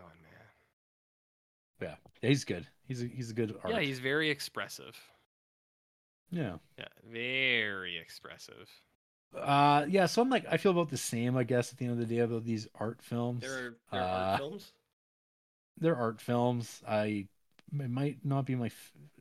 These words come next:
Speaker 2: favorite, but I'd have to go back and watch All Hallows Eve again.
Speaker 1: Okay.
Speaker 2: Uh, 'cause it's been, like, four years, I guess, since I watched them, and I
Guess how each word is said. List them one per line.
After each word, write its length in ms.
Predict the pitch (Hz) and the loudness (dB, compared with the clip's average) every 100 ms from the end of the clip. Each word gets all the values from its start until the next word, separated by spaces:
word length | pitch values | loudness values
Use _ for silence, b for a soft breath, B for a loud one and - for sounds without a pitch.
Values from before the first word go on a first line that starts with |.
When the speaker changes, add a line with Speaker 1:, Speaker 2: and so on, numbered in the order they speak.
| _ _ - | _ _ -16
Speaker 2:
favorite, 520 | 98 104 135 160 160 - | -10 -4 0 0 0 0
but 120 | 113 | 2
I'd 40 | |
have 100 | 160 | 2
to 80 | 196 | 2
go 120 | 165 | 2
back 140 | 135 127 | 4 4
and 80 | 120 | 2
watch 120 | 113 | -2
All 120 | 107 | -2
Hallows 340 | 101 101 95 87 | 0 -2 -4 -6
Eve 140 | 90 | -6
again. 300 | 101 104 104 - B B _ _ _ _ - | -4 -2 -4 -6 B B _ _ _ _ -10
Speaker 1:
Okay. 240 | 127 - 92 _ - | -8 -6 -8 _ -18
Speaker 2:
Uh, 60 | 95 - _ _ _ _ _ _ | -18 -18 _ _ _ _ _ _
'cause 80 | - | -8
it's 80 | 113 | -4
been, 160 | 127 104 | 0 -2
like, 160 | 85 | -2
four 360 | - - 92 90 | -10 -10 -8 -6
years, 400 | 85 90 95 - | -6 -6 -6 -4
I 60 | 95 | -4
guess, 200 | 95 - | -4 -6
since 140 | 101 | -8
I 40 | 87 | -8
watched 460 | 85 87 87 - | -6 -6 -6 -6
them, 240 | 101 95 92 | -6 -6 -8
and 260 | 82 80 | -10 -10
I 140 | 87 | -12